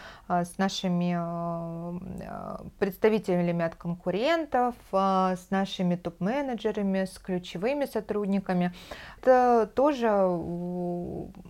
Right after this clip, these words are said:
интересные моменты, дает, э, возможность сделать важные и нужные выводы для изменения, вот,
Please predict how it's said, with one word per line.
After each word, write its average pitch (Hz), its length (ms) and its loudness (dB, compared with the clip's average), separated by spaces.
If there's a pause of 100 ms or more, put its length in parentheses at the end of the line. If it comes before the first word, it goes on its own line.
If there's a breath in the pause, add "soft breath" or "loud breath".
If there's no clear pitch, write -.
(500)
интересные 240 560 4
моменты, 226 540 2
дает, 214 380 2 (140)
э, 190 300 2
возможность 208 600 -2
сделать 190 420 2
важные 196 540 4
и - 20 4
нужные 196 420 2
выводы 196 640 2
для 175 240 0
изменения, 180 880 0
вот, 170 240 -8